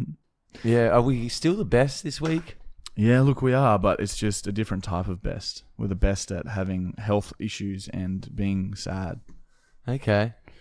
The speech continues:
Speaker 1: Yeah, all right.
Speaker 2: All right,
Speaker 1: Mate.
Speaker 2: so, um, we'll see you guys next time. Don't forget to always put your, uh, shoes under the couch so that people don't trip on them as they walk into your house.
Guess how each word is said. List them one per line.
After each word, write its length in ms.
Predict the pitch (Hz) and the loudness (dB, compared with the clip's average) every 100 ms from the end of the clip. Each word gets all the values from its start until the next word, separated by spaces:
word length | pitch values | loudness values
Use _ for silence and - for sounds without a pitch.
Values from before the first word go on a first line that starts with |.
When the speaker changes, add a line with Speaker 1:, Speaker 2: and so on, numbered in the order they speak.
| - | -10
Speaker 1:
Yeah, 300 | 113 123 110 | -4 -2 0
all 60 | 104 | 2
right. 220 | 92 98 - _ - | 2 0 -4 _ -4
Speaker 2:
All 80 | |
right, 180 | 135 123 | -2 0
Speaker 1:
Mate. 100 | 101 | 0
Speaker 2:
so, 360 | 123 120 117 107 | 0 2 0 -2
um, 480 | - 107 107 104 107 113 | -2 0 0 0 -2 -6
we'll 140 | 107 | -6
see 260 | 107 127 127 | -4 -2 -2
you 60 | |
guys 420 | 110 113 110 107 - | 0 2 2 -2 -4
next 440 | 107 120 113 - - | -2 0 0 -4 -4
time. 340 | 127 110 107 | -2 -2 -2
Don't 320 | 104 107 98 | -2 -4 -4
forget 340 | - 110 104 - | -8 -6 -4 -4
to 100 | 113 | -6
always 720 | - 107 107 104 107 104 - - | -4 -2 -2 -2 -2 -4 -6 0
put 300 | - 104 - | 0 0 -6
your, 480 | 101 98 98 98 85 - | -6 -4 -4 -4 -6 -6
uh, 240 | 90 95 | -6 -4
shoes 560 | 107 - 107 110 104 101 - | -4 -4 -2 -2 -2 -6 -6
under 200 | 110 101 | -4 -4
the 80 | |
couch 600 | 104 101 87 - - - _ _ | -6 -8 -8 -8 -14 -20 _ _
so 160 | - 95 | -14 -10
that 100 | 95 | -6
people 200 | 98 101 | -6 -6
don't 160 | 82 | -8
trip 260 | - 104 101 | -6 -6 -4
on 100 | 98 | -4
them 220 | 92 101 - - - - - - | -4 -8 -12 -12 -6 -2 -2 -4
as 120 | - 95 | -6 -6
they 120 | 85 | -4
walk 280 | 87 98 - | -4 -6 -8
into 260 | 87 - | -10 -8
your 560 | 95 50 50 50 98 101 - | -8 -6 -6 -6 -8 -10 -12
house. 480 | - - - - | -12 -12 -14 -16